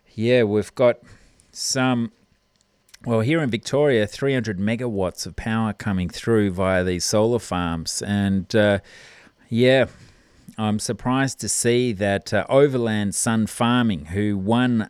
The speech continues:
the, uh, who won the contract to build the hundred and ten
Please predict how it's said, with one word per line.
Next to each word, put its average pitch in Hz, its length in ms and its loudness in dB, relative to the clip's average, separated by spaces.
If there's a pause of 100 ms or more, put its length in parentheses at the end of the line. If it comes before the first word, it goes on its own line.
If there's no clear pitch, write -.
the, 101 540 0 (1160)
uh, 87 720 -2
who 107 120 -2
won 120 260 0
the 104 60 -4
contract 139 720 -2
to 107 140 -2
build 127 520 4 (260)
the 98 140 -8
hundred 104 280 -4
and 98 160 -4
ten 117 320 0